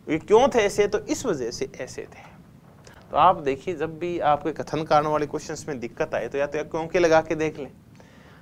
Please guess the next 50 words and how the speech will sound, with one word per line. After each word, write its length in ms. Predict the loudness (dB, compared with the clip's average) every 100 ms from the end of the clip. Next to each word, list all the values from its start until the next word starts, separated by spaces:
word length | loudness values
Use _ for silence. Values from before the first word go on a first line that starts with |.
| -14 -8
उससे 260 | -2 0
भी 120 | 2
नहीं 180 | 4 2
चलता। 300 | 2 2 2
मैं 140 | 0 0
कह 120 | 0
रहा 80 | 0
हूँ, 80 |
कोई 180 | 0 0
बीस 240 | 0 -4 -4
पच्चीस 260 | -6 -4
परसेंट 320 | -6 -4 -4
क्वेश्चन 240 | -4 -6 -6
ऐसा 200 | -6 -4
ही 60 |
होते 240 | -4 -4 -6
हैं। 240 | -12 -6
तो 80 | -4
उसका 200 | 0 0
तरीका 340 | 2 -2 2
ये 240 | 2 2 0
है 140 | -2
कि 120 | -2
आप 160 | 0 0
दोनों 260 | -2 -4 -4
को 120 | -4
ध्यान 280 | -2 -4 -4
से 120 | -6
पढ़ें 320 | -6 -6 -8 -14 -20 -6 2
कि 60 |
दोनों 220 | 4 4
कोई 100 | 4
अलग-अलग 400 | 6 8 8 6
वाक्य 300 | 6 6 4
तो 100 | -2
नहीं 200 | 0 -2
है। 180 | -4 -12 -20 -20 -20 -4
अगर 200 | 4 6
पहला 280 | 6 8 10
और 100 | 10
दूसरा 280 | 10 4 6
वाक्य 240 | 6 6
आपस 280 | 4 4 2
में 80 | 0
जुड़े 240 | 4 4
हुए 120 | 4 4
हैं, 80 |
तो 80 | 6
आप 140 | 6 6
देखेंगे 720 | 0 -2 -2 0 0 -2